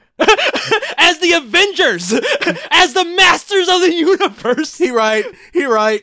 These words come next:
Speaker 2: he right.
Speaker 1: Yeah, right. Like, it doesn't make
Speaker 2: He, he right.
Speaker 1: but, but no, that's not. But that's not the point. The point is, it's superiority. It's not about
Speaker 2: Mm.
Speaker 1: equality. It's not about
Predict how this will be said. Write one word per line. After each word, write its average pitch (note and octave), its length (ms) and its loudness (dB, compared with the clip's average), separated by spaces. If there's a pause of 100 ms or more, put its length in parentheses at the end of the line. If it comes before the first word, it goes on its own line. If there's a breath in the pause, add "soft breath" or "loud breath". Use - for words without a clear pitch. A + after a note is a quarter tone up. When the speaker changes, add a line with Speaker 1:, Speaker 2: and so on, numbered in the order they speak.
(120)
Speaker 2:
he A3 140 0
right. G3 200 2
Speaker 1:
Yeah, G#4+ 80 2
right. G4+ 80 -8 (180)
Like, G#4 100 0
it G#4+ 60 2
doesn't G4+ 160 0
make G#4+ 140 0
Speaker 2:
He, D#4+ 100 -10
he - 60 0
right. D#3 240 0
Speaker 1:
but, C#4 160 -2
but D#4+ 140 -4
no, F4+ 300 4
that's B3 160 -4
not. A#3+ 120 -2
But G#3+ 80 -2
that's G3+ 120 -2
not A3 80 -2
the F3 60 -18
point. - 360 -2
The F3 80 -4
point B3 300 0
is, G3+ 280 0
it's - 140 -6
superiority. B3 640 -4
It's D3 100 -8
not B3 120 -2
about G#3+ 340 -2
Speaker 2:
Mm. A#2 100 -10
Speaker 1:
equality. B2 360 -6
It's C3 100 -16
not A3+ 120 0
about G#3 360 -2